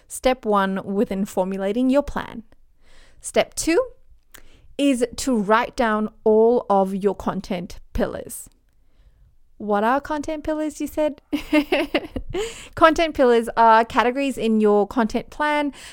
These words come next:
that will be used for your social media. So for example, it is just like a topic within your feed. It could be educational content. It could be inspirational content. It might be motivational or memes.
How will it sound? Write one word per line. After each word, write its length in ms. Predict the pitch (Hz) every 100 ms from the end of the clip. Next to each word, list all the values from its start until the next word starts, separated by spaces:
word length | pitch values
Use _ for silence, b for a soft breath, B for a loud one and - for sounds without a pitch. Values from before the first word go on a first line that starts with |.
| B
that 440 | 202 226 220 220 -
will 840 | 220 190 214 214 208 208 202 202 - - _ _
be 80 | 233
used 500 | 208 190 220 220 -
for 160 | - 208
your 140 | 202
social 340 | - 185 -
media. 340 | 190 175 - 208
So 260 | - 240
for 200 | 226 262
example, 920 | 254 247 208 226 190 196 214 214 220 208 _ _ _ _ - -
it 180 | 240 247
is 200 | 247 -
just 260 | 247 240
like 160 | 240 220
a 40 | 226
topic 520 | - - 208 208 196
within 580 | 202 220 208 208 202 202
your 200 | 196 202
feed. 520 | - 185 180 - 220 B B B 254
It 160 | 220
could 220 | - 226
be 220 | 208 202 -
educational 800 | 196 208 - 277 269 285 277
content. 600 | 262 269 247 233 233 226 -
It 160 | 202
could 200 | - 190
be 120 | 220 220
inspirational 800 | 262 247 - 254 240 233 - 240 233
content. 680 | 233 220 214 214 208 202 - B B
It 100 | 226
might 200 | 214 208
be 120 | - 220
motivational 1120 | 208 202 190 262 262 - 254 262 247 240 226
or 80 | 202
memes. 960 | 196 226 277 277 269 269 269 269 254